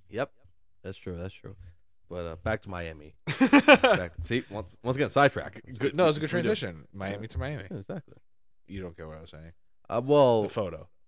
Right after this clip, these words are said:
Speaker 1: well, yeah, oh, yeah, yeah, yeah, yeah. That's true. Um, but listen, the one thing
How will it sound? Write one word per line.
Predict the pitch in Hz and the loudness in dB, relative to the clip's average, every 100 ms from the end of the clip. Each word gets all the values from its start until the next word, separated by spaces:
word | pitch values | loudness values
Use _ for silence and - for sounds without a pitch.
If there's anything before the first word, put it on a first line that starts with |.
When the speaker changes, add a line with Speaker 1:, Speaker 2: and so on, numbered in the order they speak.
| - | -4
Speaker 1:
well, | 165 | 0
yeah, | 156 | 4
oh, | 147 | 6
yeah, | 131 123 110 90 | 6 4 2 0
yeah, | 85 | -4
yeah, | 82 85 87 85 | -2 -2 -4 -12
yeah. | - 85 | -18 -18
That's | - | -18
true. | - - - - - - - - | -18 -20 -20 -20 -20 -20 -20 -14
Um, | 85 80 80 - _ - - - | -12 -12 -16 -20 _ -20 -16 -6
but | 104 | -4
listen, | 110 104 87 82 - - - _ - | -4 -6 -10 -14 -18 -20 -20 _ -8
the | 110 | -2
one | 143 | 0
thing | - 135 123 | 2 0 0